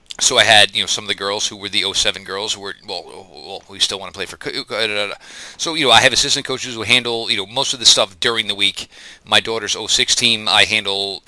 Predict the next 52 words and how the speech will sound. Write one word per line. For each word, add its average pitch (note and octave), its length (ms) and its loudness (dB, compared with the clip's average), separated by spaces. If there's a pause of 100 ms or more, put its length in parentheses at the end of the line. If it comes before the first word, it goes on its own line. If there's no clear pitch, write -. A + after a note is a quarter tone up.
every G#2+ 240 2
drop F#2 300 -6
of. F#2+ 220 -8 (380)
But, B2 280 0
you A2 140 2
know, - 80 -4
I A2+ 180 6
am A#2 300 4
the A#2 260 0
head G#2+ 260 0
coach G#2+ 240 -6
of F#2+ 120 -10
both G2+ 160 -8
teams. G2+ 380 -2 (280)
Um, G#2 300 2
the G#2+ 180 0
oh B2 140 0
six - 280 4
team C3+ 500 0 (100)
is C3 260 4
now, A#2 260 6
was A#2+ 300 0
now A#2 180 2
allowed G#2+ 320 4
this A2 220 2
year G2+ 180 -2
to G#2 420 -6
start G2 280 -4
heading A2+ 240 4
the G2+ 80 -6
ball. F#2 240 -6 (560)
We C3 80 -4
don't D#3+ 140 2
do F#3 140 6
it. - 60 -2 (560)
Don't C#3 140 -2
need D3 180 2
to. G2 120 -4 (340)
If G#2+ 100 -6
I'm D3+ 100 2
gonna G3 120 2
lose D#3 320 2
a D3 60 4
game G#2+ 420 4 (140)
'cause A2+ 180 -4
you B2 100 2
didn't C3 160 -2
head B2+ 120 4
a C3+ 40 4
ball, D3+ 320 4 (400)
pfft, - 200 2 (240)
whatever. F#2 460 0